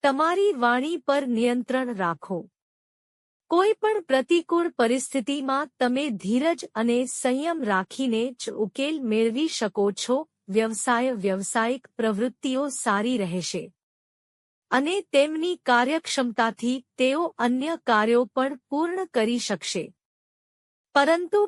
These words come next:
પૈસા સંબંધિત લેવડદેવડ કરતી વખતે સાવચેત રહો. ઓફિસમાં વરિષ્ઠ અધિકારીઓ સાથેના સંબંધો સૌહાર્દપૂર્ણ રહેશે.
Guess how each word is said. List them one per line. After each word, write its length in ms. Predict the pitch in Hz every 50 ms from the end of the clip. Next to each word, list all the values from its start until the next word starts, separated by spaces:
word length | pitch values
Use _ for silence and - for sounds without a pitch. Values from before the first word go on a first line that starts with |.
| - -
પૈસા 480 | 277 262 285 269 - - 320 311 339 320
સંબંધિત 760 | - - 254 226 220 220 220 254 254 262 220 269 302 247 - - - 220
લેવડદેવડ 840 | 214 226 240 247 262 277 320 320 247 220 254 254 254 269 269 269 269
કરતી 540 | - - 233 220 214 202 - 277 285 294 226
વખતે 600 | 185 190 180 - - 233 214 - 247 247 269 254
સાવચેત 720 | - - - 233 214 208 208 202 - - 254 247 - -
રહો. 400 | 190 185 170 156 185 165 - 190 _ _ _ _ _ _ _ _ _ _ _ _ _ _ _ _ _ _ _ -
ઓફિસમાં 680 | 262 285 294 - 392 392 370 - - 349 349 359 339
વરિષ્ઠ 520 | 254 220 240 240 247 320 339 - - - - - -
અધિકારીઓ 720 | 214 226 202 254 254 - 262 247 247 240 254 262 269 285
સાથેના 760 | 262 - - 226 196 202 196 - 226 254 254 247 254 254 277
સંબંધો 800 | 269 - - 226 214 208 208 214 233 233 247 240 240 254 285 302
સૌહાર્દપૂર્ણ 1120 | 254 - - - 226 226 226 196 220 247 269 294 254 294 240 - - 247 254 247 262 240 202
રહેશે. 600 | 196 185 165 185 196 175 - - 208 170 196